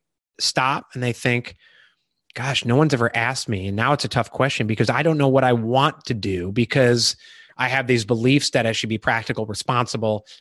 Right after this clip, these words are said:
I'm a paycheck provider. You know, I ask people at a very basic, "Who are you?" I do a workshop.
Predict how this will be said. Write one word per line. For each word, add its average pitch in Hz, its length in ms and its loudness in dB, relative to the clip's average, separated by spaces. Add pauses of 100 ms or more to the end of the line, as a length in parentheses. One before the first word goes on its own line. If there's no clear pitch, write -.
I'm 123 80 -2
a - 80 0
paycheck 131 400 0
provider. 110 560 -2 (500)
You 123 120 -6
know, 113 120 0
I 120 120 2
ask 139 240 -2
people 123 260 -2
at 113 80 0
a 98 40 -6
very 120 160 4
basic, 110 300 0
"Who 151 200 4
are 135 160 6
you?" 107 320 -4 (1700)
I 123 60 -4
do 131 100 2
a 131 60 2
workshop. 127 480 -2